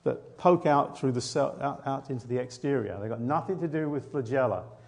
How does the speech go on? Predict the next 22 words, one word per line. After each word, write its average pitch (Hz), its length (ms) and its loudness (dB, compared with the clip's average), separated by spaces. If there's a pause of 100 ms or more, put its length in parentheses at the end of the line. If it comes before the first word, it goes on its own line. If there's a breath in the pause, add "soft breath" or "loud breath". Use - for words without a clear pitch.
(280 loud breath)
Flagella 131 600 2
are 127 40 -4
the 117 80 0
locomotory 151 760 4
organelles. 139 680 4 (340 loud breath)
Pili 147 360 8
are 113 360 4 (200 loud breath)
much 151 240 4
shorter 190 460 6
generally. 123 600 4 (880 soft breath)
Um, 107 440 -8 (140)
sometimes 139 400 -2
they're 123 140 2
just 127 180 -2
a 127 60 -2
fuzz - 720 4
in 104 140 -10
some 131 200 -2
organisms, 101 640 -4
but 120 180 -2
they're, 127 220 4 (560 loud breath)
they're 123 320 4